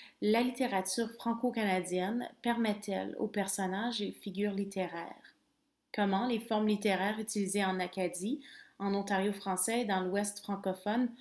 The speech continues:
voyagent-elles vers les autres milieux francophones du Canada,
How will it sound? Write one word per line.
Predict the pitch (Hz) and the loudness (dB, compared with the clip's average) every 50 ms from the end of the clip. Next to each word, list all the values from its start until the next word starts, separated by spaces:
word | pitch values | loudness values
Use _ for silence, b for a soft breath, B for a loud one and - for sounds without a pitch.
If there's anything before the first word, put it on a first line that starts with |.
| B B B B - | B B B B 2
voyagent-elles | 226 233 240 240 226 214 - - - 233 233 240 240 | 4 6 6 6 6 4 2 2 2 2 2 2 2
vers | 208 202 190 185 | 2 2 2 4
les | 185 190 185 - 208 | 2 0 0 2 2
autres | 214 226 226 - - 214 | 0 0 0 -2 0 0
milieux | 196 190 190 180 180 185 196 202 | 2 2 2 2 2 0 -2 -2
francophones | 202 - - 190 180 - 185 180 - - - 202 208 214 214 | -2 -4 -6 -6 -6 -4 -4 -6 -4 -2 0 2 2 2 2
du | 196 196 185 | 2 0 -2
Canada, | - 196 185 180 170 170 165 - 175 - 214 - | -4 -4 -4 -4 -4 -4 -4 -4 -4 -6 -6 -10